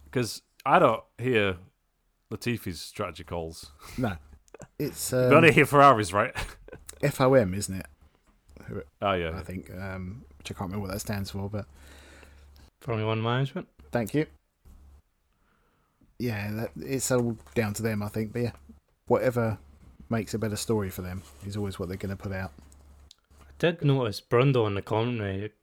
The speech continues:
Speaker 3: He keeps commenting, "Oh, Ferrari keep asking Leclerc's opinion."
Speaker 1: Yes.
Speaker 3: That's, uh,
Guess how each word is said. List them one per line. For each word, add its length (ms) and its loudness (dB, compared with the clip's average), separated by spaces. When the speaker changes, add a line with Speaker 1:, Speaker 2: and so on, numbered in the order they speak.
Speaker 3:
He 160 -10
keeps 300 -4
commenting, 400 0
"Oh, 260 2
Ferrari 480 2
keep 240 -8
asking 360 -2
Leclerc's 420 -6
opinion." 500 -4
Speaker 1:
Yes. 360 0
Speaker 3:
That's, 40 -6
uh, 320 0